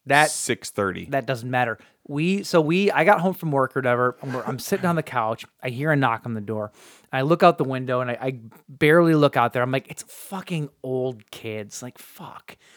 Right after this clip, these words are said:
Speaker 1: So I open the door. <laughs> It was my boss and his daughter <laughs> and their kid. <laughs> They walked, 'cause she lives, like, uh, around the block from me. So they walked around. So I was chatting with them for a minute. They took off. And then, then we got the rush.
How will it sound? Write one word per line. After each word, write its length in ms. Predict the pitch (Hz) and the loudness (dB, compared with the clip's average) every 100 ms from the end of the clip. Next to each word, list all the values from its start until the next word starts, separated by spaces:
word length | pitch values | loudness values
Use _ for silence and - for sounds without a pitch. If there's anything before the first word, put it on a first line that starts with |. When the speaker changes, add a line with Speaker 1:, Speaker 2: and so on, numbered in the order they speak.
| _ | _
Speaker 1:
So 100 | - | 0
I 40 | 214 | 4
open 220 | 202 190 | 4 2
the 40 | 139 | -2
door. 360 | 131 123 127 - | 0 0 0 -4
<laughs> 60 | 175 - - | -10 -8 0
It 40 | |
was 160 | 202 180 | 2 4
my 160 | 196 160 | 6 4
boss 460 | 117 127 127 - | 4 2 2 0
and 80 | 135 | -8
his 100 | 127 | -8
daughter 380 | 104 110 110 147 - | -6 -6 -4 -4 -2
<laughs> 60 | 302 | 2
and 180 | 285 | 6
their 160 | 247 226 | 8 8
kid. 400 | - 202 233 262 - - | 8 6 8 4 4 0
<laughs> 180 | - - | 2 6
They 100 | 208 | 8
walked, 360 | 196 180 - 139 160 - | 8 6 4 -2 -2 -2
'cause 160 | 180 - | -2 0
she 160 | 196 | 0
lives, 220 | 170 143 | 0 2
like, 160 | 147 139 | 0 0
uh, 220 | 143 131 127 | 0 0 0
around 220 | 139 139 | -2 -2
the 60 | |
block 260 | 117 123 127 | -4 -4 -4
from 80 | 131 | -8
me. 60 | 120 | -6
So 100 | 135 | -2
they 80 | |
walked 280 | 127 120 117 | 0 -2 -2
around. 260 | 117 113 113 - _ _ | -8 -8 -10 -16 _ _
So 100 | - | -4
I 200 | 165 151 | -2 0
was 100 | 165 | -2
chatting 260 | - 196 202 | 4 2 4
with 100 | 180 | 0
them 160 | 156 143 | -2 0
for 120 | 151 | 0
a 20 | |
minute. 220 | 143 139 - _ _ _ _ _ - - | 2 0 -4 _ _ _ _ _ -20 -8
They 180 | 147 156 | 2 2
took 220 | 156 143 123 | 2 0 2
off. 260 | 123 123 _ - - - | 2 2 _ -20 -20 -6
And 140 | 147 | 0
then, 280 | 156 156 151 - | 2 2 0 -2
then 180 | 156 202 | 2 4
we 80 | 240 | 6
got 180 | 202 185 | 6 6
the 60 | 151 | 2
rush. 560 | 143 120 95 - - | 2 2 -2 -12 -14